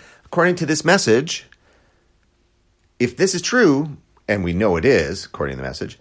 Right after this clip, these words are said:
then there are three possibilities. One,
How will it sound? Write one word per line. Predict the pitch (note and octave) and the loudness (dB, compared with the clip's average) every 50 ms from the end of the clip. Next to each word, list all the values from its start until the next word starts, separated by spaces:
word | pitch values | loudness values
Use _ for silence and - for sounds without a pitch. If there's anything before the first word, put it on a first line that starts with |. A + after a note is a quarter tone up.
| _ - | _ -2
then | - F3 F3 | -2 0 2
there | E3 D3+ | 2 0
are | D3+ | 0
three | D3+ - G#3+ G3 | -2 -4 -4 -2
possibilities. | G3+ G3 C3+ C3+ - B2+ - G2 D#2+ C#2+ - - - - - _ _ _ _ _ _ _ _ _ _ _ _ - | -2 -2 -2 -2 -2 -2 -2 -2 -2 -4 -8 -12 -18 -20 -20 _ _ _ _ _ _ _ _ _ _ _ _ -14
One, | E2 E2 F2+ F2+ F2+ E2 E2+ A2 D#3+ F#3+ G3+ E3 - | -8 -4 -2 -2 -2 -2 -2 -2 -2 -2 -2 -4 -8